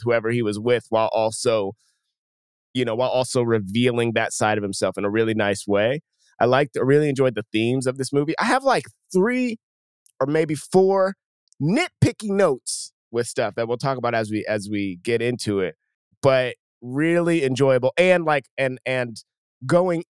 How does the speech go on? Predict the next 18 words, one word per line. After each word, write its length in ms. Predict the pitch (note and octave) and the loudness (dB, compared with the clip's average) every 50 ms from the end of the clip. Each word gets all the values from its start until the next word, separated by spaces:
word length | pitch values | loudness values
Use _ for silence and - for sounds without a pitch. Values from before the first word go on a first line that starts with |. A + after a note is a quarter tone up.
| - | 0
into 320 | - G#3 A3 A#3 - - A3+ | 2 2 2 2 2 -2 -2
this 280 | D#3+ D3 C#3+ - - - | 0 -2 -4 -4 -4 -4
movie, 480 | C3+ C3 B2+ B2 A2+ A2+ A2+ A2+ A2 - _ _ _ _ - | -2 -2 -2 -2 -2 -2 -4 -4 -6 -10 _ _ _ _ -4
I 100 | - B2 | 0 0
was 160 | B2+ C3 B2+ - | 0 0 0 0
like, 160 | B2 A#2 A2+ | -4 -4 -2
"There 200 | - F3+ D#3+ C#3 | 0 0 0 0
is 160 | B2 A2+ G2 G#2+ | -2 -6 -6 -6
no 480 | A2+ B2 C#3 D#3+ F3+ G3+ A3+ A#3 C4 B3 | -4 0 2 4 4 4 4 2 2 2
way 440 | A#3+ F3 C#3+ C3 B2 A#2+ A#2 A#2+ - _ _ _ _ _ _ | 0 2 2 2 0 -4 -6 -8 -14 _ _ _ _ _ _
Michael 320 | - A2 C3+ D3+ E3 C#3+ F3+ | -2 0 2 2 2 0 -2
B 140 | E3 E3+ E3+ | -2 -2 0
Jordan's 360 | C#3+ D#3+ D#3 D3+ C#3 C3 C3 | 0 0 0 0 0 -2 -2
little 220 | D3 D3 C#3+ C#3 | -2 0 0 0
ass 260 | C3 B2+ B2 A#2 - | 0 0 0 -2 -4
is 80 | B2+ A#2 | -8 -6
gonna 220 | G#2+ B2+ A#2 G#2+ | -4 -4 -4 -4
beat 340 | G#2 F#2+ F#2+ C3+ C#3 C#3 C#3+ | -4 -4 -2 -2 -2 -2 -4